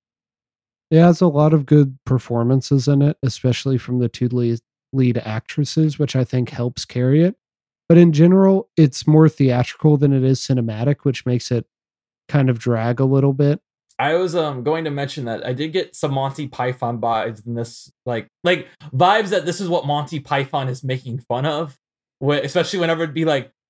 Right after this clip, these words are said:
Speaker 2: "Oh yes, the queen has, uh, killed her, uh, her husband, and now people are turning against her." <laughs> It's just like, "All right,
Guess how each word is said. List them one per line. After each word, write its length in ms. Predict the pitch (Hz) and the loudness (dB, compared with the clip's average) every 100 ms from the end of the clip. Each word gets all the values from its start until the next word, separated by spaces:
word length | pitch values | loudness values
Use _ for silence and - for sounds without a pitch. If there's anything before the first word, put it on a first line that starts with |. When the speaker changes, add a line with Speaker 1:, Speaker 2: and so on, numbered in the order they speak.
| _ | _
Speaker 2:
"Oh 140 | 175 | 2
yes, 360 | 196 208 185 - | 4 4 2 -2
the 100 | 175 | -8
queen 340 | - 196 208 | -4 -4 -2
has, 240 | 190 170 143 | -2 -4 -6
uh, 240 | - 151 135 | -2 -2 -2
killed 360 | - 208 196 | -4 -4 -2
her, 260 | 156 180 139 - | -2 -4 -6 -4
uh, 280 | 135 - 127 | -4 -6 -4
her 140 | 160 | -2
husband, 520 | 170 196 - 160 123 - _ _ | 0 -2 -2 -4 -4 -10 _ _
and 180 | 151 156 | -6 -2
now 380 | 190 208 160 147 | -2 0 -2 -4
people 400 | - 214 175 160 | -6 -8 -4 -2
are 140 | 139 | -2
turning 380 | - 202 214 180 | -4 -4 -2 -4
against 580 | 131 139 226 254 - - | -4 -4 -4 -6 -10 -8
her." 260 | 104 - _ | -8 -10 _
<laughs> 60 | - 170 | -14 -6
It's 420 | 175 - 180 190 | -6 -2 -4 0
just 180 | 208 180 | -2 0
like, 200 | 180 - | 0 -2
"All 160 | 147 165 | 0 0
right, 320 | 151 156 262 | 0 -4 -8